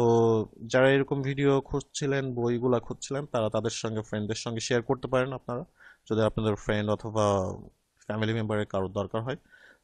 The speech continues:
So এখান থেকে বইগুলো আপনারা ডাউনলোড করে নিতে পারবেন। আর যে একটা কথা বলতে চাই, আহ, এই কোয়ারেন্টাইন পিরিয়ডে যদি কারোর অনলাইন আইএলটিএস টিউশন দরকার হয়, তো আমার সঙ্গে যোগাযোগ করতে পারেন।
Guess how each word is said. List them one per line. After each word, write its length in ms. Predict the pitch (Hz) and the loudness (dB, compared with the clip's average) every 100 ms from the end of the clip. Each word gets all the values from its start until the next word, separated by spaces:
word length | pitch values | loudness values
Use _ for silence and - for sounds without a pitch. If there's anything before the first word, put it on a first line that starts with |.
| - | -4
So 60 | |
এখান 160 | 120 131 | -2 -2
থেকে 120 | 131 | 0
বইগুলো 320 | 127 127 127 | 4 6 6
আপনারা 240 | 123 131 120 | 6 4 4
ডাউনলোড 300 | 113 123 123 | 4 4 2
করে 180 | 139 | 0
নিতে 160 | 135 135 | 0 0
পারবেন। 240 | 135 - 190 - | -2 -2 -6 -4
আর 260 | 107 117 117 | 2 2 2
যে 140 | 127 | 2
একটা 200 | 117 - | 0 -2
কথা 160 | 113 120 | -6 -6
বলতে 280 | 127 117 - | -6 -6 -4
চাই, 120 | 156 - - - - - _ - | -4 -4 -8 -20 -20 -20 _ -12
আহ, 460 | - 87 95 - - - | -10 -8 -10 -12 -16 -12
এই 280 | - 135 139 | -4 -2 -2
কোয়ারেন্টাইন 520 | 139 139 139 139 143 | -2 0 0 -2 -6
পিরিয়ডে 460 | 139 135 131 135 139 | -4 -2 2 2 2
যদি 240 | 131 135 | 4 2
কারোর 280 | 135 135 131 | 4 4 6
অনলাইন 420 | 104 120 120 123 | 4 4 4 4
আইএলটিএস 580 | 117 110 113 - - - _ _ - | 4 4 2 0 -4 -8 _ _ 0
টিউশন 480 | 160 165 - 156 139 | 2 2 2 0 4
দরকার 340 | 131 127 135 | 4 4 0
হয়, 300 | 117 120 185 - - | 2 2 0 -6 -2
তো 320 | 110 104 104 | 2 2 2
আমার 200 | 107 113 | 2 0
সঙ্গে 240 | - 127 | -2 0
যোগাযোগ 300 | 120 127 127 | 2 4 4
করতে 240 | - 139 139 | 2 0 2
পারেন। 240 | 139 147 | 2 2